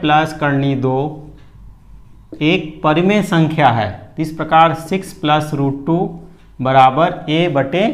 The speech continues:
बी लिख लिया। छः को पक्षांतर कर देते हैं, तो ये हो जाएगा करनी दो बराबर ए बटे बी माइनस छः। इसका लघुत्तम ले लेते हैं, तो करनी दो बराबर ए माइनस सिक्स बी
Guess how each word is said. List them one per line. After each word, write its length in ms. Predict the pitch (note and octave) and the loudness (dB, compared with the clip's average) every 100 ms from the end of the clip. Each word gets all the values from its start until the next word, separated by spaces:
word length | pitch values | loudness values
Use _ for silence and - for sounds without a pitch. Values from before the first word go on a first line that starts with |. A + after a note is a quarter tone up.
| - - D3+ | -6 -14 -4
बी 180 | F3 | 0
लिख 240 | G3+ F3+ E3+ | 2 0 0
लिया। 300 | C#3+ B2 F#2+ - - - | 0 2 0 -6 -20 -8
छः 240 | - E3 | 0 2
को 100 | E3+ | 2
पक्षांतर 520 | E3 E3+ E3+ F#3+ F#3 G#3 | 2 2 2 0 0 0
कर 200 | G3+ F3 | 0 0
देते 240 | F#3 F#3 | -2 -2
हैं, 380 | E3 D#3+ D#3+ - | -2 -2 -8 -6
तो 80 | D3+ | -4
ये 60 | |
हो 60 | E3+ | -2
जाएगा 280 | D3+ D3+ D#3+ | 0 2 2
करनी 400 | D#3+ D3 C#3+ D3 | 2 0 2 0
दो 320 | B2 D3 F3+ | 0 0 0
बराबर 1160 | G3 D3 C3+ B2 C#3 F3 - - - - _ - | 0 4 4 4 2 0 -2 -14 -20 -20 _ -4
ए 180 | D3 F3+ | 0 0
बटे 400 | D#3 C#3+ C#3+ D3 | 0 -2 0 -2
बी 480 | B2 D#3 G#3 D#3+ - | 0 0 0 -2 -4
माइनस 640 | A#2+ B2 C3 D3 G#3+ - - - - - | -2 -2 0 -2 -2 -6 -14 -18 -20 -18
छः। 320 | - G3+ G#3+ G#3 - - - | -4 0 0 -2 -12 -20 -12
इसका 220 | B2+ D#3+ | -4 0
लघुत्तम 480 | D3+ D3 D3 D3 F#3+ | 2 2 0 0 0
ले 100 | F3+ | 0
लेते 220 | F3+ F3 | -2 -2
हैं, 160 | F#3 G3 | -2 -2
तो 100 | F#3+ | -4
करनी 340 | F3+ D#3+ D#3 D#3 | -2 2 4 4
दो 300 | D3+ E3 G3+ | 2 2 2
बराबर 600 | F#3 D3+ C#3 C#3 E3 G#3+ - - - - C#3+ | 4 4 4 4 2 2 -2 -16 -20 -14 -2
ए 200 | D#3+ G3 | 0 2
माइनस 580 | F#3 D#3 D3 D#3 D#3+ - | 2 0 2 2 0 -2
सिक्स 280 | D#3+ D#3+ E3 | -4 -4 -4
बी 220 | D#3+ F#3+ | 0 2